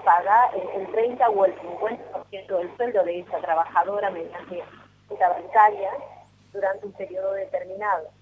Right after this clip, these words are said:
O sea, no se trata de un bono ni tampoco incluye a todas las trabajadoras, que nosotros también habíamos pedido que incluyera también a las que están registradas, como para darle,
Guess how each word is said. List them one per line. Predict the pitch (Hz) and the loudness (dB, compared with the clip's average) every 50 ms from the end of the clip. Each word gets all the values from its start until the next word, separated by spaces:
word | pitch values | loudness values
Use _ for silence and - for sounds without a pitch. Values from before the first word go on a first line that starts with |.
| _ _ _ _ _ _ - | _ _ _ _ _ _ -10
O | 185 - - | -10 -8 -4
sea, | 190 175 175 | -4 -4 -4
no | 196 208 214 208 | -2 -4 -4 -4
se | 208 233 | -4 -4
trata | - 220 233 247 240 233 | 0 2 2 4 4 2
de | 214 214 214 | 2 0 -2
un | 202 202 208 | -4 0 2
bono | 220 226 233 240 240 247 | 2 2 2 0 -4 -4
ni | 233 226 202 | -6 -6 -10
tampoco | 185 - 190 190 185 - 220 214 - 220 | -2 0 0 0 2 2 0 0 2 -2
incluye | 214 208 - 214 214 - 208 | -4 -4 -6 -6 -4 -4 -4
a | 190 - | -2 2
todas | - 240 247 247 240 226 | 6 6 8 8 8 6
las | 208 - - | 4 2 0
trabajadoras, | - 185 180 170 170 - 196 196 202 214 220 208 190 - - - _ _ _ - 190 - | 0 2 4 4 4 4 2 2 2 2 0 -2 -2 -4 -10 -20 _ _ _ -16 -14 -14
que | - 165 | -14 -16
nosotros | 170 175 - - 190 185 - - - - | -16 -18 -12 -10 -10 -10 -10 -14 -16 -14
también | 160 165 175 185 - | -16 -14 -10 -6 -6
habíamos | - 175 175 180 381 269 - | -6 -6 -6 -8 -14 -16 -14
pedido | _ 180 170 160 175 381 - 285 - | _ -14 -14 -12 -10 -10 -10 -10 -10
que | - 170 | -14 -18
incluyera | 175 170 170 170 _ - 240 247 240 - | -18 -18 -18 -14 _ -6 -4 -4 -4 -4
también | 202 175 175 175 180 | -6 -8 -6 -8 -8
a | 175 | -6
las | 165 165 - - | -4 -6 -6 -8
que | _ | _
están | _ - 185 190 - | _ 2 2 2 2
registradas, | - - - _ _ _ _ - 214 214 214 208 202 190 190 196 - _ _ _ _ _ _ _ - - | -2 -8 -12 _ _ _ _ 0 4 6 6 6 6 4 0 -2 -6 _ _ _ _ _ _ _ -12 -8
como | 175 180 | -6 -2
para | - 175 175 175 180 | 0 2 4 4 6
darle, | 185 196 202 202 196 196 190 | 6 4 4 2 0 -4 -6